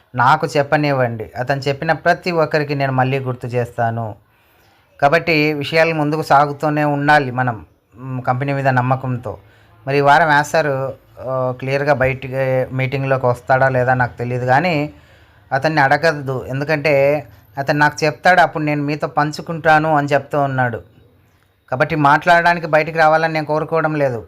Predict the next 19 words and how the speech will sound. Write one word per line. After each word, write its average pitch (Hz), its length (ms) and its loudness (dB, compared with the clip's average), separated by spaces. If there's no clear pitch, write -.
పనులు 151 340 -2
పూర్తి 165 420 -6
కావాలని 151 480 4
కోరుకుంటున్నాను. 123 880 -6
ఏం 139 320 0
జరుగుతుందో 135 460 0
మీకు 123 260 -6
చెప్పగలగాలి, 117 840 0
నేను 131 220 -4
ఉండాలనుకుంటున్నాను. 113 1080 0
చూడండి, 160 200 2
ఇక్కడ 135 180 0
సార్ 156 320 4
చెప్పేది 165 280 0
ఒకటి 156 240 0
ఇన్-, 147 360 -4
ఆ, 131 200 2
ఇంటెన్షన్ 139 500 -2
అన్నమాట. 117 320 -2